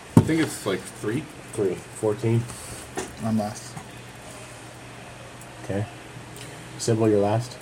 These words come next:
Speaker 3: Yep.
Speaker 1: I got fifteen. Or
Speaker 2: So that
Speaker 1: yeah.
Speaker 2: loo-, that looks about right then.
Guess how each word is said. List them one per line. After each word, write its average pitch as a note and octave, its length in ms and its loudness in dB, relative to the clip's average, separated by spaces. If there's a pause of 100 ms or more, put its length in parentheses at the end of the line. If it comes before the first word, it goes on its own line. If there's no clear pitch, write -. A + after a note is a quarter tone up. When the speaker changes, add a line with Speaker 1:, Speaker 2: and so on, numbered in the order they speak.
Speaker 3:
Yep. A2 140 -2 (500)
Speaker 1:
I G#2+ 100 4
got G#2 220 4
fifteen. F#2+ 440 -4 (560)
Or F#2 260 2 (500)
Speaker 2:
So - 100 -4
that G2 80 4
Speaker 1:
yeah. G#2 60 6
Speaker 2:
loo-, G#2 140 4
that D3+ 120 4
looks G#2 160 4
about F2+ 180 2
right E2+ 220 -2
then. G2+ 100 -6